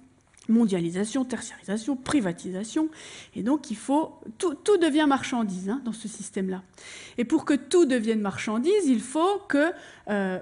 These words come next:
les résultats du travail soient d'autant plus, euh, rentables.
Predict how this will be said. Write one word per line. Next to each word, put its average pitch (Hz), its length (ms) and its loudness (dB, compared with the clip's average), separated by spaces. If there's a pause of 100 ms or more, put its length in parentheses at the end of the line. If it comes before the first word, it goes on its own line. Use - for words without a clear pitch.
les 196 320 0
résultats 233 520 2
du 220 140 2
travail 254 480 4 (160)
soient 311 600 0
d'autant 247 400 0
plus, 294 340 0
euh, 190 180 0
rentables. 190 600 0